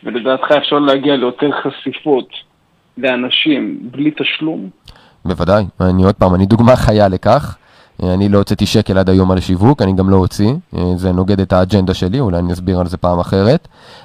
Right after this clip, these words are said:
Speaker 2: אבל בוודאי שכן. אבל מה שזה מחייב אותך, עוד הפעם, זה לעס-, לעשות את התוכן גם ברמה, כמה רמות מעל כולם, גם בהגשה שלו וגם בתוכן עצמו. אז אם אתה לא עושה את זה,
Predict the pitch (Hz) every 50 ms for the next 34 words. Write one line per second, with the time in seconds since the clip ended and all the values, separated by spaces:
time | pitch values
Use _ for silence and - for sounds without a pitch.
0 | - - 92 107 104 101 107 95 104 98 98 98 98 - 98 - 98 87 87 90
1 | 92 92 95 98 - 139 113 127 131 127 - 170 226 247 269 - - 101 113 156
2 | 202 - - 90 87 - _ _ _ _ _ _ _ _ _ _ _ - - 98
3 | 90 85 98 101 98 95 92 92 92 92 92 92 98 98 98 98 95 - - -
4 | - 117 107 101 - - 156 165 - 180 156 135 113 _ - 170 165 151 135 110
5 | 98 104 101 117 127 131 131 117 113 101 104 104 110 117 117 117 110 104 - 156
6 | 160 151 110 95 92 90 92 - 98 95 95 98 98 - - 90 87 90 104 117
7 | 113 104 101 120 139 170 180 180 170 165 143 117 113 - - 123 127 - - 160
8 | 175 208 233 185 123 107 117 120 123 123 123 127 120 - 139 131 127 - 165 123
9 | - _ _ _ _ _ _ _ _ _ _ - - _ _ - - 92 90 107
10 | 110 107 - 110 113 190 226 233 185 - 139 123 117 110 104 113 113 120 127